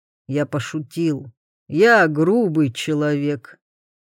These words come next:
Жёлтыми глазами Ениколопов проследил, как неумело выглотал Боря третью рюмку и отставил бутыль размашисто. «Теперь всё,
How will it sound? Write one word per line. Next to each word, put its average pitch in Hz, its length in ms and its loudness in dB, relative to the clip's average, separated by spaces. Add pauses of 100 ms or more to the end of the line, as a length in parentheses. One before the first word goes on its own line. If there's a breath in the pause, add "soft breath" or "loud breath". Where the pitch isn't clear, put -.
(120)
Жёлтыми 214 580 0
глазами 208 640 0
Ениколопов 202 1040 0
проследил, 202 880 -4 (240)
как - 240 -2
неумело 214 680 4
выглотал 190 680 0
Боря 190 380 2
третью 185 640 -2
рюмку 247 640 -2 (320)
и 175 80 0
отставил 214 720 2
бутыль 185 760 -4
размашисто. 185 1160 -2 (680)
«Теперь 170 380 0
всё, 135 560 -8